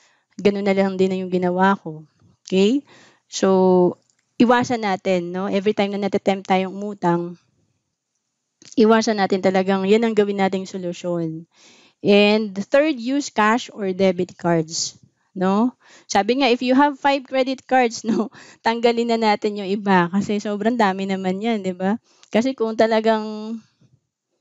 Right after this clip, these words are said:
for convenience purposes, isa lang ay pwede na, di ba? So, number four,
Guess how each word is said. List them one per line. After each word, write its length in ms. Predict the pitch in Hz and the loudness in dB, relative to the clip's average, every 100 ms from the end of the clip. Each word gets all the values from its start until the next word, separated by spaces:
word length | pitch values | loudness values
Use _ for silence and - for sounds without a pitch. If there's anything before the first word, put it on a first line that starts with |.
| _ _ _ | _ _ _
for 240 | - 226 | 0 2
convenience 580 | 233 226 214 226 226 226 | 2 2 2 2 0 -2
purposes, 640 | - 214 220 214 370 403 - | -2 -2 -2 -2 -2 -4 -2
isa 240 | 214 220 | 0 2
lang 160 | 330 480 | 2 -2
ay 100 | 220 | -6
pwede 320 | 214 196 190 196 | -4 -4 -2 -4
na, 100 | 349 339 _ _ _ | -6 -8 _ _ _
di 160 | - 180 | -10 -6
ba? 240 | 180 196 285 _ _ _ _ _ _ _ _ _ _ _ _ - | 0 2 0 _ _ _ _ _ _ _ _ _ _ _ _ -4
So, 160 | 214 | 0
number 320 | 233 240 262 | 0 2 0
four, 160 | - 247 | 0 -2